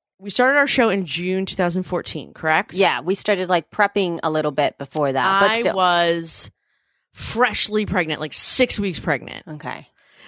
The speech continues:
Speaker 1: I probably knew because I did I V F that I was pregnant 'cause I knew at, like, four weeks, which
Speaker 2: Right.
Speaker 1: most people don't. But yes, I was with child <laughs> originally, and I had been working extremely hard to get to that point, as a matter of fact.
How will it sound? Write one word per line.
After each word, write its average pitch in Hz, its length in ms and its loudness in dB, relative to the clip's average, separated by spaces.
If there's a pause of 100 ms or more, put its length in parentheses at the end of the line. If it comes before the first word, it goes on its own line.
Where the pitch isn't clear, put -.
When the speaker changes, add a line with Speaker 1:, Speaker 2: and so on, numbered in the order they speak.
Speaker 1:
I 220 160 4
probably 285 440 2
knew 214 240 4
because 190 280 -4
I 196 80 2
did 180 140 -4
I 170 160 4
V 214 160 0
F 190 260 0
that 170 100 0
I 160 60 2
was 160 100 -2
pregnant 160 280 -4
'cause 175 80 -4
I 175 100 2
knew 180 180 0
at, 156 60 -2
like, 147 160 -4
four 165 280 0
weeks, 143 460 -12
which 151 140 -10
Speaker 2:
Right. 170 160 2
Speaker 1:
most 135 100 -6
people 151 200 -10
don't. 147 360 -6 (460)
But 160 320 4
yes, 160 340 -2
I 160 140 -2
was 160 320 -4
with 190 280 0
child 147 760 0
<laughs> 175 100 -8
originally, 160 1080 0 (560)
and 165 140 2
I 151 120 4
had 175 160 2
been 165 140 2
working 156 320 2
extremely 165 680 0
hard 143 260 2
to 156 80 -2
get 139 180 0
to 135 100 -4
that 120 160 0
point, 78 340 -8 (540)
as 143 120 -6
a 139 40 -6
matter 90 200 -4
of - 80 -8
fact. - 200 -12